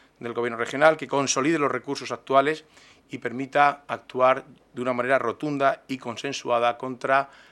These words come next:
la violencia ejercida contra las mujeres en sus distintas manifestaciones. Muchas gracias.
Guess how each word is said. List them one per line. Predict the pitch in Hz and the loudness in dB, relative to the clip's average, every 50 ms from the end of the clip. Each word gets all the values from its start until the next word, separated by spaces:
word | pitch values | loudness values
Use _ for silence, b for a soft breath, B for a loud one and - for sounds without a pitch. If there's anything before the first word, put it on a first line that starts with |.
| B B | B B
la | 123 123 127 143 147 143 | -4 2 4 4 4 4
violencia | 135 127 123 131 143 139 131 - - 139 135 135 139 - - | 4 2 2 2 2 0 -2 -6 -4 0 2 2 2 0 -2
ejercida | 117 - - - - 135 127 127 127 123 | -6 -12 -12 -14 -12 -8 -4 -4 -4 -4
contra | - 120 113 - 110 110 | -6 -12 -12 -10 -10 -10
las | 104 | -10
mujeres | 104 104 - - 123 120 123 117 - | -10 -10 -8 -6 -6 -4 -4 -6 -8
en | 120 101 | -12 -14
sus | - 123 110 | -14 -14 -14
distintas | 110 95 - - 123 113 - - 123 117 - _ b b b b b b _ | -16 -16 -14 -12 -12 -8 -2 -2 -2 -2 -2 _ b b b b b b _
manifestaciones. | - 110 110 101 - - 98 - 104 - - 101 - - - - - _ _ _ _ _ _ - | -6 -6 -4 -6 -6 -12 -10 -10 -10 -10 -10 -12 -14 -14 -20 -20 -20 _ _ _ _ _ _ -16
Muchas | 131 - - 110 | -14 -12 -10 -10
gracias. | 98 87 - - - - - | -12 -12 -14 -16 -20 -20 -20